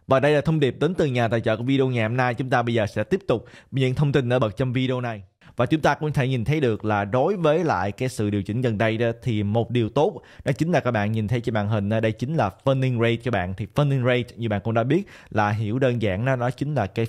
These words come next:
phí các bạn phải trả khi mà các bạn sử dụng futures. Cái mức chênh lệch giữa future và spot các bạn. Thì nói chung đó, chúng ta có thể nhìn thấy được là funding rate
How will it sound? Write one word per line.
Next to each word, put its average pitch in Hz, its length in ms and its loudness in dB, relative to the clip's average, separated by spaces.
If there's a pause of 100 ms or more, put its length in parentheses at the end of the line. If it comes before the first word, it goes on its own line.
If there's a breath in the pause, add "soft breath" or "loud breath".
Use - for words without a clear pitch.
phí 139 200 2
các 107 120 -2
bạn 98 160 -2
phải 107 100 -2
trả 98 300 0
khi 120 220 -2
mà 104 100 -2
các 110 120 -4
bạn 95 320 -2
sử 104 220 -4
dụng 107 320 0
futures. 120 360 2 (360 loud breath)
Cái 147 100 2
mức 165 220 0
chênh 127 200 2
lệch 98 280 0
giữa 101 380 0
future 113 400 0
và 95 100 -2
spot 120 300 -2
các 135 80 -2
bạn. 101 260 0
Thì 113 180 -4
nói 127 140 0
chung 151 240 2
đó, 139 80 -2
chúng 131 180 -6
ta 113 140 2
có 101 80 -10
thể 117 60 -2
nhìn 107 140 -2
thấy 117 120 -2
được 98 220 -2
là 95 140 2 (140)
funding 123 320 0
rate 113 300 0